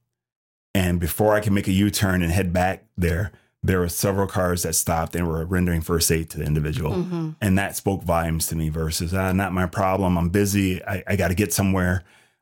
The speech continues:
Speaker 1: Uh, it says a lot about mankind, especially when, you know, again, this day and age, it's easy to lose hope, and to see people helping people, 'cause that's the core of it. When it's all said and done, and when we go back in, in history,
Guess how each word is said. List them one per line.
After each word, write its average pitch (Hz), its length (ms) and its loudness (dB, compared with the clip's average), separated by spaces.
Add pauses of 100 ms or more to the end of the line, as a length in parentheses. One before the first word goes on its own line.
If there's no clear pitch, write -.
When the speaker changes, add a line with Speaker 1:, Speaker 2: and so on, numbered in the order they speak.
Speaker 1:
Uh, 92 300 0
it 117 160 -2
says 131 260 2
a 110 40 4
lot 110 140 4
about 95 160 2
mankind, 80 760 -2
especially 101 480 0
when, 92 360 0
you 85 140 -2
know, 85 100 -4
again, 87 320 -2
this 87 160 -2
day 95 100 0
and 90 100 0
age, 87 220 -4
it's 85 160 -4
easy 90 240 0
to 87 60 2
lose 85 240 0
hope, 90 280 -2 (560)
and 92 200 2
to 92 100 -2
see 95 560 2 (480)
people 110 340 2
helping 87 500 -2
people, 85 440 -2
'cause 92 160 -6
that's 110 300 -2
the 98 120 -6
core 82 360 -2
of 76 80 -12
it. - 100 -20
When 98 120 -2
it's - 100 0
all 101 140 4
said 98 200 0
and 87 100 0
done, 82 220 -2
and 82 80 -6
when 85 80 -4
we 87 80 -2
go 92 160 -2
back 90 320 -2
in, 87 300 -6
in 87 80 0
history, 85 580 -2